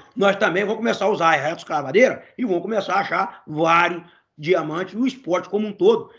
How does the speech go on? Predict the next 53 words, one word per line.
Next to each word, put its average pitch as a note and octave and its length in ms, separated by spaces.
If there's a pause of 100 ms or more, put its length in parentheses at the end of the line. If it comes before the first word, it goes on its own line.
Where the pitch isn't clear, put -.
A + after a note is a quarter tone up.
(140)
né, F3 400
vai E3+ 140
melhorar, F3+ 440
a F3 80
educação G#3 680
como E3 200
em D3 80
si - 520
vai C#3+ 100
melhorar, A#2+ 480 (180)
né? C3 220 (140)
Mas D3+ 240
fica A#3+ 300
bastante G3+ 380
difícil, G#3+ 400 (120)
aí F3 160
nós G#3+ 160
fica A#3 180
dependendo A3+ 320
do - 40
quê? F#3 100
Do G#3 160
clube. G#3 360 (140)
Então, F3+ 280
você A3+ 180
acabou G#3 220
de A3+ 60
falar, F3 360
o E3 60
clube, - 580
ele A3+ 100
não - 60
consegue G#3+ 320
absorver, D3+ 680
ele F#3 120
vai, G3 220
e F#3+ 60
o F#3 40
que - 100
que C#4+ 60
ele C#4 80
faz? D#3 180
Como A#3+ 120
ele C#4 80
tem B3+ 120
um A#3 40
sistema F#3 380
que E3+ 180
é, - 340
ele F#3 140
precisa F#3+ 560 (300)
ter B3 140
lucro, B3 320